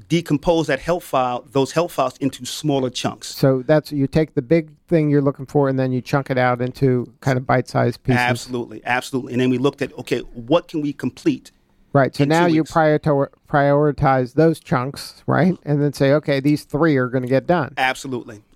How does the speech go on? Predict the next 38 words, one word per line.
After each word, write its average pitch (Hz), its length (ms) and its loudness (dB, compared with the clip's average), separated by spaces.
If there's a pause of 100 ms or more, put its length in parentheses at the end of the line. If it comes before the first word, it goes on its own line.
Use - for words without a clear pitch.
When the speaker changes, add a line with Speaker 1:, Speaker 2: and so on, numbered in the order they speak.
(120)
Speaker 1:
absolutely. 123 460 -6
And, 123 200 -8
and 127 160 0
at 123 120 -2
the 139 120 -10
end 135 140 0
of 123 60 -4
the, 123 280 -4
that 120 220 -4
sprint - 340 -2
period, 120 240 -4
in 127 160 -4
our, 131 120 0
in 127 100 -4
our 127 140 0
case, 123 300 -6
it's, - 280 -14
it's - 120 -14
a 107 40 -14
two-week 143 400 -2
period. 113 320 -4 (640)
We 139 120 4
present 135 300 -4
what 131 80 -2
we've 127 140 -2
done. 151 200 0
Speaker 2:
Mm-hmm. 113 100 -6
Speaker 1:
Now, 127 120 0
we've 131 180 0
already, 139 360 -2 (400)
um, 117 300 -4 (120)
ascertained 135 680 -2 (160)
acceptance 151 440 -4
criteria 123 480 -4
from - 140 -10
the 117 60 -6
client. 117 440 -6
Speaker 2:
Right. 135 320 0